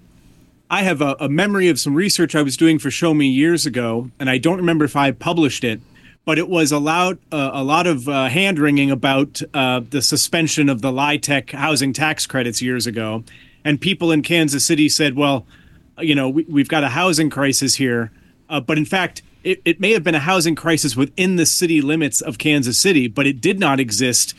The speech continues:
in the metropolitan area. And of course, the result is that, well, people pick up and move to more attractive, more affordable housing. And so the, the issue, to your point, isn't, uh,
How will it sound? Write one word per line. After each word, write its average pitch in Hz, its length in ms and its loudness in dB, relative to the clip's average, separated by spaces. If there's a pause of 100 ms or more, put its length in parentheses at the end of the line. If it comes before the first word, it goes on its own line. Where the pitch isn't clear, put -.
(180)
in 151 140 2
the 143 60 2
metropolitan 139 640 0
area. 135 440 0 (200)
And 147 140 0
of 143 80 -4
course, 156 240 0
the 147 80 0
result 139 420 2
is 131 200 0
that, 147 160 0 (260)
well, 151 160 0
people 160 320 0
pick 151 240 -2
up 147 180 0
and 135 140 0
move 160 460 2 (320)
to 143 100 2
more 135 240 2
attractive, 135 760 -2
more 135 220 0
affordable 120 480 -4
housing. 113 520 -4 (340)
And 135 220 -2
so 147 220 2
the, 131 240 0 (260)
the 147 160 2
issue, 160 300 2
to 127 120 -10
your 202 160 2
point, 131 400 -4
isn't, 208 300 0 (520)
uh, 123 320 -2